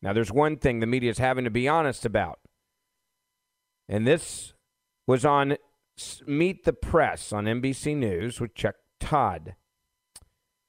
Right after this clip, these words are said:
He said, quote, "Justice Breyer's retirement is a lifeline for Biden, whose popularity among black voters is eroding."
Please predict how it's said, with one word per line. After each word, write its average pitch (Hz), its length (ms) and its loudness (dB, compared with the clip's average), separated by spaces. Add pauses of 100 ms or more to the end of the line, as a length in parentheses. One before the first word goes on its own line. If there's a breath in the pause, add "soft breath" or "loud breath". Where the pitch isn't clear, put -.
(920)
He 180 180 0
said, 143 420 0
quote, 139 360 0
"Justice 147 420 0
Breyer's 143 520 2
retirement 131 840 0
is 123 180 -2
a 135 180 2 (120)
lifeline 123 920 0
for 98 200 -2
Biden, 95 640 -2 (960)
whose 135 180 0
popularity 156 1400 2
among 127 300 0
black 135 480 0
voters 127 460 2
is 110 120 -2
eroding." 120 760 0